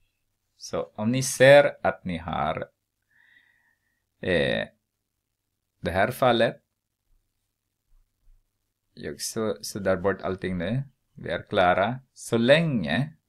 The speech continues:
de har samma cirkelbåge. Nej. Samma cirkelbåge då. Den. Och ni har den här kurdan. Ni har den här kurdan.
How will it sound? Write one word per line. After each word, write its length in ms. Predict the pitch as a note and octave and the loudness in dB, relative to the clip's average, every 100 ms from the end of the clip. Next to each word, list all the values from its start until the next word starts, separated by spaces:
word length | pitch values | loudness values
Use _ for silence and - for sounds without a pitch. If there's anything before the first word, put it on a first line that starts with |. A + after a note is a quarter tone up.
| - | -10
de 120 | F2 | -6
har 160 | E2+ F2+ | -6 -6
samma 340 | - C3 C#3+ | -4 -4 -2
cirkelbåge. 840 | - D3 C#3+ C3 B2 B2 A#2 F3 - _ _ _ _ _ _ _ _ _ | -4 -4 -2 2 2 2 0 -4 -12 _ _ _ _ _ _ _ _ _
Nej. 240 | - E2 - _ _ _ _ _ _ _ _ | -14 -14 -14 _ _ _ _ _ _ _ _
Samma 300 | - A#2 A#2 | -6 -4 -2
cirkelbåge 680 | - A2+ A2 G2 E2+ F#2 A#2 | -4 -4 -4 -4 -4 -2 -2
då. 320 | F#2+ B2 C3+ _ _ _ | -2 -4 -8 _ _ _
Den. 420 | - E2 F#2 C3+ - _ _ _ _ _ _ _ _ _ _ _ _ _ | -10 -6 -6 -8 -14 _ _ _ _ _ _ _ _ _ _ _ _ _
Och 140 | G2 G2 | -6 -2
ni 60 | |
har 220 | F#2+ F2+ | 0 0
den 200 | F2 F2 | 0 -4
här 360 | F2+ G#2+ B2 B2+ | -2 -2 -2 -4
kurdan. 480 | - B2 G#2+ G#2 C#3+ - _ _ _ _ _ _ _ _ _ _ _ _ _ _ _ _ _ _ _ _ _ _ _ _ _ | -2 -2 0 -4 -6 -14 _ _ _ _ _ _ _ _ _ _ _ _ _ _ _ _ _ _ _ _ _ _ _ _ _
Ni 140 | - E2 | -14 -6
har 160 | F#2 | -4
den 220 | G2+ G#2 | -4 -6
här 200 | G#2+ A2+ - | -6 -8 -6
kurdan. 500 | G#2 F#2+ F2+ A#2 | -6 -4 -4 -8